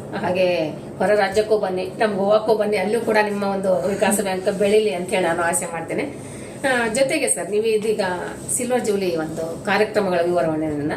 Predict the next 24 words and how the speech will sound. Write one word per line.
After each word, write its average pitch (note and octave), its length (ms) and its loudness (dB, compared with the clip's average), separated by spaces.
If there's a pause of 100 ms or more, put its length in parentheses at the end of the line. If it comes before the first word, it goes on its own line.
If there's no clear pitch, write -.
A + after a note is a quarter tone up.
(140)
ನೀಡ್ತಾ G3+ 260 2
ಇದ್ರಿ. C#3+ 260 -4 (640)
ಆ, A#3+ 120 0
ಯಾವ A#3+ 240 2
ರೀತಿ C#4 180 -2
ಅದನ್ನ F3+ 220 -2 (220)
ಆಚರಣೆ G3 320 0
ಮಾಡಿದ್ರಿ? D#3 420 -2 (540)
ಯಾಕಂದ್ರೆ A3+ 360 2 (540)
ಈ F#3 260 0
ಕೋವಿಡ್ A#3 380 2
ಬಂದಿದ್ರಿಂದ F3+ 500 0 (360)
ನೀವು A#3+ 140 0
ಆನ್‌ಲೈನೇ F#3 380 2
ಮಾಡಿದ್ರಿ, E3+ 460 -4 (280)
ವಿಶಿಷ್ಟವಾಗಿ C#4 560 -2
ವಿಭಿನ್ನವಾಗಿ C4 500 2
ಆಚರಣೆ F#3 300 -2
ಮಾಡಿದ್ರಿ. D3 340 -2 (500)
ಆ B3 200 2
ಒಂದು C4+ 120 -2
ಸಂದರ್ಭದಲ್ಲಿ A#3+ 440 -2
ನನಗೂ A3 220 0
ಕೂಡ C4 160 0